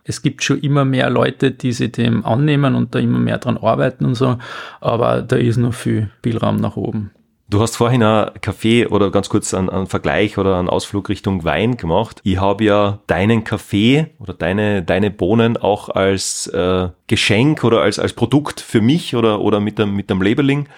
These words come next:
Speaker 2: äh, versehen. Und da bin ich draufgekommen, beziehungsweise im Gespräch mit anderen, die auch gesagt haben, Kaffee ist eigentlich ein ganz gutes Geschenk, weil im Endeffekt der Weinflasche, die ich da schenk, die hast wahrscheinlich im Keller gelagert. Das heißt, du, du siehst sie nicht
Speaker 1: Mhm.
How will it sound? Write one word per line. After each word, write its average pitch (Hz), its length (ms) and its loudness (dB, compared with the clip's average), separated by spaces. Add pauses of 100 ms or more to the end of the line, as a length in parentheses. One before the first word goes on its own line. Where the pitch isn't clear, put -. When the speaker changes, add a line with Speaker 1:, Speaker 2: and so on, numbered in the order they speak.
(320)
Speaker 2:
äh, 110 260 2
versehen. 123 640 0
Und 113 160 0
da 110 60 2
bin 120 160 2
ich 123 60 4
draufgekommen, 127 600 0
beziehungsweise 113 400 -2
im 110 80 0
Gespräch 107 400 -2
mit 117 140 0
anderen, 120 640 0
die 104 100 4
auch 110 100 0
gesagt - 240 -2
haben, 107 140 -2
Kaffee 113 380 0
ist 120 80 2
eigentlich 107 260 2
ein 107 120 0
ganz 101 260 -2
gutes - 640 -2
Geschenk, 120 560 0 (260)
weil 110 540 2 (160)
im 107 100 2
Endeffekt 113 440 0 (200)
der 101 160 2
Weinflasche, 110 500 0
die 101 80 2
ich 98 60 2
da 104 100 0
schenk, 120 500 -2
die 107 140 0
hast 107 360 0 (120)
wahrscheinlich 107 400 0
im 107 80 -2
Keller 110 240 2
gelagert. 98 640 0
Das 90 100 -8
heißt, 98 180 -4
du, 101 60 -2
du 95 160 -8
siehst 135 260 -4
sie 147 100 0
nicht 151 260 0
Speaker 1:
Mhm. 117 60 -10